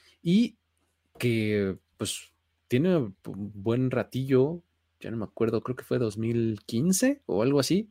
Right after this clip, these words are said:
que no tiene una temporada real y francamente mala. Este,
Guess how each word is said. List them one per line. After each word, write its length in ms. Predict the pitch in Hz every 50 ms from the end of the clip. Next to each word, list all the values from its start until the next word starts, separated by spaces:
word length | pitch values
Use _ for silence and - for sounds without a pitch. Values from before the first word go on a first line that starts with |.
| _ _
que 100 | - 117
no 120 | 107 107
tiene 220 | - - 120 120 113
una 260 | 113 113 110 107 101
temporada 420 | - 104 92 92 82 95 104 104
real 380 | 92 92 85 90 82 92 92 90 -
y 100 | 87 92
francamente 920 | - - - 92 90 92 92 - 95 87 85 87 92 95 92 - - 80
mala. 360 | 80 85 87 98 143 214 - _ _ _ _ _ _ _ _ _ _ _ _ _ _ _ _
Este, 800 | - 92 90 - - - - 95 92 87 87 85 85 82 82 -